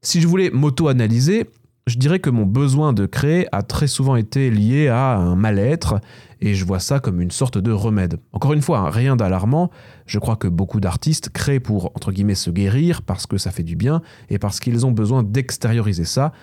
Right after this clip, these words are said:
Je veux vraiment pas qu'on se dise, « Bah, Hugo, alors, petite déprime ou quoi ? » Hein, vous allez comprendre mon fonctionnement, et c'est quelque chose d'assez cyclique chez moi, et peut-être que, euh, chez vous aussi, c'est un des moteurs de votre art. On peut avoir envie de créer pour plein de raisons différentes,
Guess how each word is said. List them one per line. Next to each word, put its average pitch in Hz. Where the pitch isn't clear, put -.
Je -
veux 104
vraiment 147
pas 160
qu'on 135
se 113
dise, « 151
Bah, -
Hugo, 135
alors, 127
petite 117
déprime 147
ou 139
quoi ? » 180
Hein, 90
vous 98
allez 104
comprendre 131
mon 95
fonctionnement, 117
et 107
c'est 107
quelque 113
chose 147
d'assez 101
cyclique 147
chez -
moi, 123
et 117
peut-être 165
que, 170
euh, 98
chez -
vous 139
aussi, 135
c'est -
un 110
des 101
moteurs 95
de 117
votre 104
art. 80
On 127
peut 180
avoir 170
envie 160
de 127
créer 147
pour 101
plein 156
de 127
raisons 107
différentes, 113